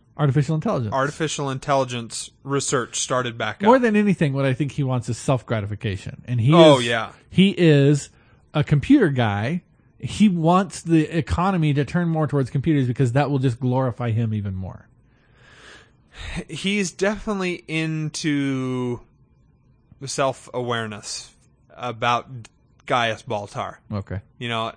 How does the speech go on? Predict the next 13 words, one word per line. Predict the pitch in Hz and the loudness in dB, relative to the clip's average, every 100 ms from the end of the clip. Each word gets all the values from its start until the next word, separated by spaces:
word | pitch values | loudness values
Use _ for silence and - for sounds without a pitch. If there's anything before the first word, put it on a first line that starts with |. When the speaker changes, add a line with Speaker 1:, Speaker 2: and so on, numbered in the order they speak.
| - | -14
Speaker 2:
the, | 123 120 117 101 | -6 -4 -4 -8
the | 120 | -10
more | 117 120 131 139 139 139 135 127 _ _ | -8 -6 -4 0 0 0 -2 -6 _ _
we | |
can | 131 | 0
Speaker 1:
Self-absorbed. | 151 143 120 | 2 4 2
Speaker 2:
gratify | 127 135 127 120 - 117 110 107 104 - | 4 4 4 0 -2 -2 0 -4 -6 -10
Speaker 1:
Yeah. | 113 95 101 - _ 131 | -8 -8 -8 -12 _ -10
Speaker 2:
Doctor | 120 120 120 123 | -2 -2 -2 -6
Baltar, | 117 110 107 120 107 107 107 | -4 -4 -4 -4 -4 -6 -10
the | 113 | -14
better. | 104 107 101 - - _ _ _ _ _ _ _ _ _ _ | -8 -8 -8 -16 -20 _ _ _ _ _ _ _ _ _ _
Um, | 120 110 104 104 104 101 | -12 -10 -10 -10 -12 -16